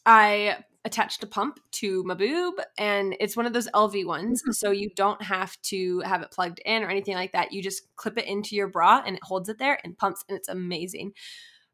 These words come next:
Speaker 1: But I forgot about it because it's that comfortable, you know? So I get on the train or the tram thing to, <laughs> to the
Speaker 2: Tram.
Speaker 1: airport, and I am getting off the tram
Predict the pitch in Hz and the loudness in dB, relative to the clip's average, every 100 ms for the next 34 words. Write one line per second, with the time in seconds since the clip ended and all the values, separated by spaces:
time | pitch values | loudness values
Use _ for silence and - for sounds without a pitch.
0 | _ 285 294 349 330 294 - - - 320 | _ 2 4 4 4 4 0 -6 -2 -2
1 | 349 - 415 415 494 - - - 196 233 | -2 0 0 2 -2 -2 -6 -6 0 2
2 | 349 - - - 403 427 320 311 311 311 | 0 -6 -18 0 4 4 6 6 4 2
3 | 240 254 254 247 233 226 220 247 233 233 | 2 4 4 2 2 2 -2 -2 0 -2
4 | 233 226 220 226 226 226 - 240 226 160 | 0 2 2 0 -4 -4 -2 2 4 2
5 | - - - - 240 233 226 202 196 202 | 0 -12 -12 -4 -2 0 2 4 6 8
6 | 208 214 - - - - - - 220 214 | 6 6 0 -10 -8 -8 -4 6 8 8
7 | 208 208 - - 202 202 196 190 190 202 | 6 2 0 6 8 10 8 2 0 -2
8 | 214 233 240 214 - - - - 285 262 | -2 -2 0 -2 -2 -20 -16 -4 0 2
9 | 208 247 | 2 -2